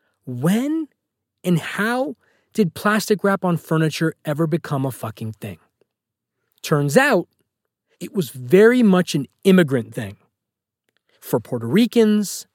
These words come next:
Jews, African Americans, Chinese, Irish, and Italians. And this plastic took hold of furniture pieces everywhere in earnest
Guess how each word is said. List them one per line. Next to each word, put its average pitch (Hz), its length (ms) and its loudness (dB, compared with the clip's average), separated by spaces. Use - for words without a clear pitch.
Jews, 202 680 2
African 185 400 2
Americans, 180 640 0
Chinese, 160 680 0
Irish, 156 640 -2
and 139 140 -4
Italians. 110 760 -10
And 165 140 0
this 190 160 4
plastic 269 600 2
took - 220 2
hold 202 480 6
of 131 80 -2
furniture 180 400 0
pieces 147 360 -4
everywhere 160 520 4
in 143 100 -4
earnest 131 540 -6